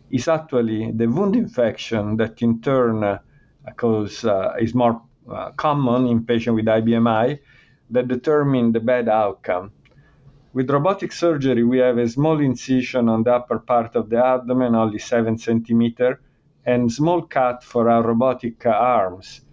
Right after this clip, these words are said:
And in fact, uh, we have done over four hundred of these cases with a single wound infection on one of the trocar site. I believe this is the key, uh, element of our success,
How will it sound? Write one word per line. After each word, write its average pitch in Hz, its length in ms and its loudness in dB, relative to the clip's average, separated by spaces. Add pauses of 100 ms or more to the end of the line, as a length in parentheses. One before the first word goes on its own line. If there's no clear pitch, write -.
(600)
And 131 140 0
in 135 80 0
fact, 151 440 -2
uh, 113 220 2
we 113 140 2
have 113 120 -2
done 117 220 2
over 123 220 2
four 117 320 0
hundred 135 380 0
of 104 140 -2
these 113 220 0
cases 117 640 -2
with 113 260 2
a 110 60 0
single 117 640 0
wound 117 300 0
infection 107 760 -2 (300)
on 117 120 0
one 131 180 2
of 117 80 2
the 110 60 0
trocar 120 400 -2
site. 95 680 -4 (680)
I 131 100 0
believe 147 340 0
this 147 220 -4
is 113 160 0
the 117 160 -2
key, 113 420 -2 (240)
uh, 104 240 0
element 104 580 -2
of 104 120 -2
our 107 180 2
success, - 880 -6